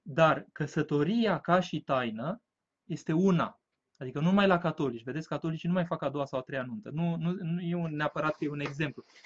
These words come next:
Dar trebuie să înțelegem că, de fapt, și la noi e la fel. Adică căsătoria e una, taina căs-,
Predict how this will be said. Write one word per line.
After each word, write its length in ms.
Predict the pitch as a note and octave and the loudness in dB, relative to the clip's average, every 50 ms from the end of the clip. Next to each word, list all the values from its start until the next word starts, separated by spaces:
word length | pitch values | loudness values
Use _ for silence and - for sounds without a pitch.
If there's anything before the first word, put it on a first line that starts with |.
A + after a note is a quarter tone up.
| - _ | -14 _
Dar 100 | - C3+ | -4 -4
trebuie 220 | C3 - F3+ F#3 - | 0 0 -2 0 2
să 60 | A3 | 2
înțelegem 500 | G3 F3 - F#3 D#3+ D#3+ D#3 D#3 G3+ G3+ | 2 4 4 2 2 2 2 0 0 0
că, 100 | F#3+ G3 | 2 2
de 80 | E3+ | 0
fapt, 200 | E3 F3 G3 F#3+ | 2 4 2 2
și 80 | - - | 2 0
la 80 | F#3+ F3+ | 0 0
noi 140 | F3 G3 G3+ | 2 2 2
e 40 | F#3 | 2
la 100 | E3+ D#3 | 2 0
fel. 380 | - _ - A#3 G3+ B2+ - _ _ _ _ _ _ _ _ _ _ _ | 0 _ -2 -2 -2 -2 -4 _ _ _ _ _ _ _ _ _ _ _
Adică 560 | - C3 A#2 D3 C#3+ - D#3 C#3+ C#3 C#3+ C#3+ - | -10 -8 -8 -8 -4 -2 0 2 2 0 -2 -4
căsătoria 560 | - D3 C3+ - C3+ - C#3+ D3 F#3+ A3 G#3+ | -6 -6 -6 -6 -4 -2 0 0 2 2 0
e 20 | |
una, 300 | G#3 G#3+ B3+ D4+ C#4 F#3+ | 0 0 0 0 -2 -2
taina 500 | E3+ - F3 E3+ E3 E3+ F3 E3+ D#3+ F3 | -2 0 0 2 4 4 4 2 0 -2
căs-, 220 | - - D#3 - | -4 -6 -10 -10